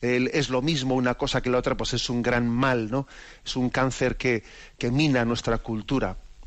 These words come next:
A la Virgen María le pedimos, pues, fortaleza en la fe frente al pensamiento líquido de lo políticamente correcto. De...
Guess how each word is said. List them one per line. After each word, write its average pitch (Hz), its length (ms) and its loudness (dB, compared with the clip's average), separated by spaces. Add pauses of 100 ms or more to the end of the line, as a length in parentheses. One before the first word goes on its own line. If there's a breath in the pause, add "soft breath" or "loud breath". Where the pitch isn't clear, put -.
(240)
A 139 60 2
la 120 80 2
Virgen 139 260 2
María 143 220 4
le 131 80 2
pedimos, 139 360 2
pues, 175 200 -2 (280 loud breath)
fortaleza 156 800 2
en 156 140 2
la 120 100 2
fe - 380 -2 (1040 loud breath)
frente 127 300 -2
al 120 100 0
pensamiento 123 580 0
líquido 131 460 0
de 120 100 0
lo 113 120 0
políticamente 123 680 0
correcto. 123 540 0
De... 120 160 -2